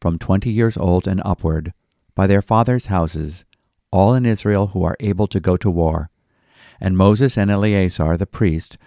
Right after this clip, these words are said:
spoke with them in the plains of Moab, by the Jordan at Jericho, saying, "Take a census of the people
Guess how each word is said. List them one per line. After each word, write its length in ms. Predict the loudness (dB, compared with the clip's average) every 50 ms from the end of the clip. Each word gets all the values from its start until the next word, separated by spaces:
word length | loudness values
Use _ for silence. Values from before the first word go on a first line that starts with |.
| _
spoke 400 | _ -14 -4 2 4 4 4 2
with 140 | 0 -4 -2
them 240 | 0 -2 0 0 -2
in 140 | -2 -2 -2
the 80 | -4
plains 460 | -4 -2 -2 0 0 0 0 0 -2 -4
of 140 | -4 -2
Moab, 480 | -2 0 0 0 0 -2 -4 -4 -8 -10 _ _ _ _ _ -4
by 120 | -2 2
the 120 | 2 2
Jordan 480 | 2 2 2 2 2 2 2 0 -2 -4
at 220 | -4 -4 -6 -6 -2
Jericho, 600 | 0 2 2 2 2 0 -2 -4 -4 -4 -6 -10 _ _
saying, 480 | -12 -4 -2 0 0 0 -2 -4 -6 -8 _ _ _ _ _ _ _ _ _ _ -2
"Take 180 | 0 0 2
a 60 | 2
census 500 | 0 0 2 2 2 2 0 -4 -4 -2
of 100 | -2 0
the 100 | 0 -2
people 500 | 0 0 -2 -2 0 0 0 0 -2 -4